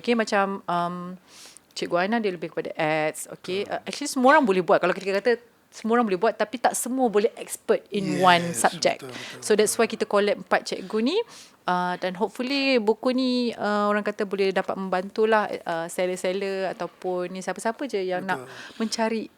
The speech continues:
Speaker 1: income dekat TikTok
Speaker 2: Yes.
Speaker 1: ni. Hmm.
Speaker 2: So, saya pula, kata-kata terakhir saya,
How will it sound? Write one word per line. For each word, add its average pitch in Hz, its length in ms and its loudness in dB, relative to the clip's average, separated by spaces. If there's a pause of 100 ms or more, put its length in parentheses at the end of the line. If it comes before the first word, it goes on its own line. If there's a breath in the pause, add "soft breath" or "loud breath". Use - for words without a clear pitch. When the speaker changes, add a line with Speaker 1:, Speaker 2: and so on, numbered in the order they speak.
Speaker 1:
income 190 420 -2
dekat - 380 -10
TikTok - 260 -20
Speaker 2:
Yes. 117 140 -12 (180)
Speaker 1:
ni. - 140 -14
Hmm. 156 340 -16
Speaker 2:
So, 170 140 -8 (880 soft breath)
saya 160 240 -4
pula, 190 320 4
kata-kata 165 480 -6
terakhir 170 320 0
saya, 180 180 2